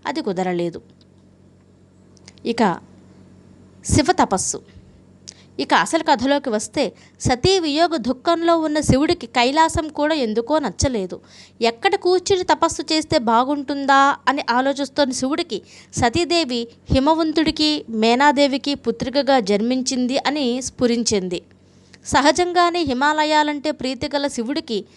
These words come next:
సతీదేవి పార్వతీదేవిగా హిమాలయాల్లో జన్మించింది అనే వార్త హిమాలయాలపై ఇంకా ప్రేమ కలిగేటట్టు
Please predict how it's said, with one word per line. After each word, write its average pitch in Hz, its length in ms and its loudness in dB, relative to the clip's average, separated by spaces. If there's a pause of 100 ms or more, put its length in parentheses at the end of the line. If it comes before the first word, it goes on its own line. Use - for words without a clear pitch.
(360)
సతీదేవి 302 680 2
పార్వతీదేవిగా 294 880 0
హిమాలయాల్లో 277 760 2
జన్మించింది 262 720 -2
అనే 240 260 0
వార్త 208 520 0 (240)
హిమాలయాలపై 262 880 2
ఇంకా 247 300 -2
ప్రేమ 247 340 0
కలిగేటట్టు 214 600 -4